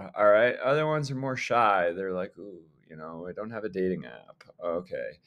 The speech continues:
Um, like, I don't really get together with the other species, uh, my own species, sorry, and I, uh,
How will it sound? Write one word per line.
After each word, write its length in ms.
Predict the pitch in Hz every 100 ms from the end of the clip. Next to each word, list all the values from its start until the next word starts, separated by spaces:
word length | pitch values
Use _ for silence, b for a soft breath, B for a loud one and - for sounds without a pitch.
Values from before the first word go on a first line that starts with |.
| b b b
Um, 800 | 82 101 101 101 101 101 101 98 - 50 50 -
like, 240 | 110 101
I 140 | 90 110
don't 260 | 113 107
really 320 | 98 113 107
get 220 | 101 101 101
together 580 | 104 98 101 101 101
with 260 | 104 98 98
the 120 | 90
other 160 | 92 92
species, 1080 | 92 - 92 101 98 107 107 107 104 110 101
uh, 60 | - 80
my 200 | 90 95
own 120 | 98
species, 720 | - 90 92 87 92 92 92
sorry, 580 | 87 90 90 95 95 90
and 160 | 85 85
I, 260 | 85 80
uh, 340 | 73 78 80